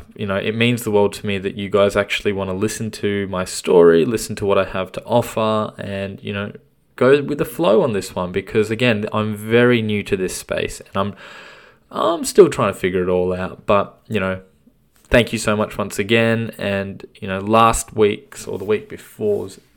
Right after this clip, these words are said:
podcast was a massive hit.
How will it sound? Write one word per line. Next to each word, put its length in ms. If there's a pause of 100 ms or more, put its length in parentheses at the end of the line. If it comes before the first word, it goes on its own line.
podcast 840
was 140
a 60
massive 840
hit. 420